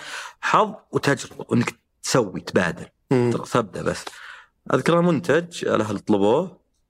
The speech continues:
Speaker 1: بحثت عنه بأمريكا موجود، منتج شعر معروف، يمكن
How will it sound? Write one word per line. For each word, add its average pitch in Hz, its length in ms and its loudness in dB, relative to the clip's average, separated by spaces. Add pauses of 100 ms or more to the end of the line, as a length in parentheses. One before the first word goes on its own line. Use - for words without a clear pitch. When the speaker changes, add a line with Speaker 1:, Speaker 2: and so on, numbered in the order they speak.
(140)
Speaker 1:
بحثت - 280 -2
عنه 107 160 2
بأمريكا 90 400 0
موجود، 113 640 2 (440)
منتج 135 320 0
شعر 92 280 -4
معروف، 98 460 0
يمكن 110 540 0